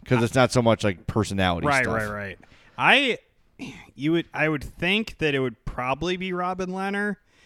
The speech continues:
Speaker 2: but then part of me also is like, I wonder if, like, Mister Gregarious, Andrew Shaw, would get some love, too.
Speaker 1: Andrew Shaw, number one, thirty-seven point five. Robin Leonard, twenty-five percent. That's
Speaker 2: Boom.
Speaker 1: second.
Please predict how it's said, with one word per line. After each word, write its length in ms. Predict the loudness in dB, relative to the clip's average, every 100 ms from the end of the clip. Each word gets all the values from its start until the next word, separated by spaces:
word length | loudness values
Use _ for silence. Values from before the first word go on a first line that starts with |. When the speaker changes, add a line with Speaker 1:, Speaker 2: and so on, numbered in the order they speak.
| _
Speaker 2:
but 140 | -2 0
then 160 | 0
part 260 | 4 4 4
of 60 |
me 120 | 4 4
also 340 | 4 2 2
is 100 | 2
like, 220 | 0 0
I 80 | 0
wonder 280 | 2 4 2
if, 120 | 2
like, 160 | -2 -2
Mister 300 | -2 -4 -6
Gregarious, 720 | -4 -4 -4 -2 -2 -4 -4
Andrew 280 | -4 -2 -4
Shaw, 400 | -4 -2 0 -2
would 140 | -4
get 180 | -6 -10
some 160 | -8 -8
love, 280 | -8 -8 -10
too. 300 | -8 -8 -2
Speaker 1:
Andrew 280 | 4 6 6
Shaw, 400 | 8 10 10 8
number 300 | 4 4 8
one, 360 | 8 8 4 0
thirty-seven 680 | 2 4 4 6 4 4 0
point 240 | -2 0
five. 300 | 2 4 6
Robin 320 | 8 8 6
Leonard, 280 | 4 4 2
twenty-five 520 | 0 -2 2 4 4
percent. 400 | 4 2 2 4
That's 140 | 4 8
Speaker 2:
Boom. 140 | 10
Speaker 1:
second. 280 | 8 6 0